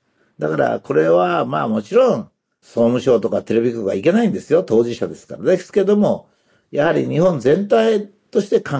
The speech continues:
えなきゃいけない。これはまさに日本文明がヨーロッパ文明に侵されてしまって、そしてお金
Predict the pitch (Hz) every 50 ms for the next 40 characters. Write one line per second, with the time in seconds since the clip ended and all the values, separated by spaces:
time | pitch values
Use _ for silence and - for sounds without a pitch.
0 | 120 123 113 104 98 78 80 78 78 85 76 - _ _ _ _ _ _ _ _
1 | _ - 170 196 214 226 190 180 214 226 262 254 196 147 127 104 - _ _ _
2 | _ _ _ _ - 110 120 143 156 156 147 135 139 147 151 143 131 123 123 117
3 | 110 104 98 92 131 156 165 131 95 98 113 120 120 123 120 - - 107 107 101
4 | 113 117 110 104 104 101 101 95 90 87 85 95 131 160 156 120 101 - _ _
5 | _ _ _ _ _ _ - 104 - - 190 214 208 - 226 220 160 110 - 90
6 | - 87 87 - - _ _ _ - - - _ _ _ _ _ _ _ _ _
7 | _ _ - - 135 127 - - 202 196 - - - - - 147 143 143 143 143
8 | 139 135 131 - - _